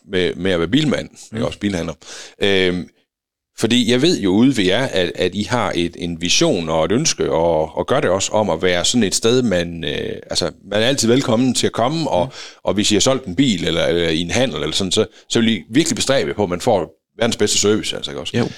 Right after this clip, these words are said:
Speaker 1: Og det, hey, sagt fra en til, øh, en, der har prøvet det,
Speaker 2: Mm.
Speaker 1: til, <laughs> til en, der ejer det, øh, det synes jeg virkelig, I lykkes med, ikke også? Men,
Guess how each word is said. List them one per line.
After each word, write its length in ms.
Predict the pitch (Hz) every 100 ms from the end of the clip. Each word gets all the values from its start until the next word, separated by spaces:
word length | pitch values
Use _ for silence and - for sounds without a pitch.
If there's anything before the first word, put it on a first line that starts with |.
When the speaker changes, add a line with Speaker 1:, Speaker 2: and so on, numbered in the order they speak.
| - -
Speaker 1:
Og 300 | 107 101 95
det, 200 | - 107
hey, 180 | 143 113
sagt 240 | - 139
fra 120 | -
en 160 | 123 113
til, 280 | 104 87 78
øh, 340 | 67 67 69 71
en, 180 | 123 101
der 60 |
har 80 | 85
prøvet 300 | 92 120 143
det, 140 | 85 82
Speaker 2:
Mm. 60 | 127
Speaker 1:
til, 160 | 101 95 135 -
<laughs> 260 | - - -
til 180 | - 143 - 120 -
en, 140 | 113
der 60 | 92
ejer 180 | 113 110
det, 100 | - - - -
øh, 200 | 98 95
det 100 | -
synes 220 | - 85
jeg 80 | 101
virkelig, 280 | 139 - 87
I 40 |
lykkes 320 | 120 160 -
med, 160 | - 76 -
ikke 100 | -
også? 100 | 92 107 - - - _ _ 120
Men, 220 | 127 123